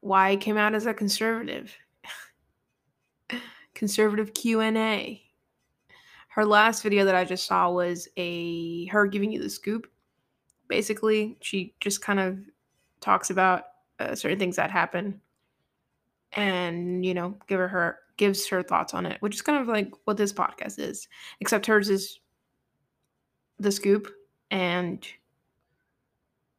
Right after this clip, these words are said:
it's conservative and it's a video. So, <laughs> uh, before I, <sighs> before I even, uh, start talking about, like, her s-, the stuff that she puts out,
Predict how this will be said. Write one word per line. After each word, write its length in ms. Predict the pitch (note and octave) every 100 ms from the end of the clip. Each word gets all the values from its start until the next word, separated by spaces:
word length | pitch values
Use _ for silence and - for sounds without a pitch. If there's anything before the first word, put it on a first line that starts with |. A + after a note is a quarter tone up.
| _ _
it's 220 | G#3+ G#3
conservative 720 | - G3+ G3+ G3 G3+ G#3+ G#3 - _ _ _ _ _
and 120 | F#3+
it's 160 | F#3 F#3+
a 40 |
video. 460 | F3+ F#3 F#3+ - G#3 -
So, 480 | - G3+ F#3+ F3 - - - - _ -
<laughs> 580 | - - - - - -
uh, 260 | - G#3+ G3 - - _ _ _ _ _ _ _ _ G#3
before 520 | G#3 - A3 C4 C4+ -
I, 640 | G#3 G#3 G3+ G3 G3 G3+ _ _ _ _ _ _ - - _ _ _ _ _ _ _ -
<sighs> 340 | - - -
before 300 | - G#3+ A#3+
I 340 | C4+ C#4 - - _ _ _ _ _ _ -
even, 420 | A3+ A3+ A3+ G#3 - _ _
uh, 460 | - A3+ - - - G3+ - - - -
start 340 | - - G#3+ G3+
talking 220 | G#3+ G#3+
about, 320 | G#3 G3 -
like, 180 | G#3 G3+
her 80 | B3
s-, 140 | A#3+
the 140 | - A3+
stuff 200 | - G3+
that 100 | G3+
she 120 | G3
puts 220 | G3+ G#3
out, 180 | -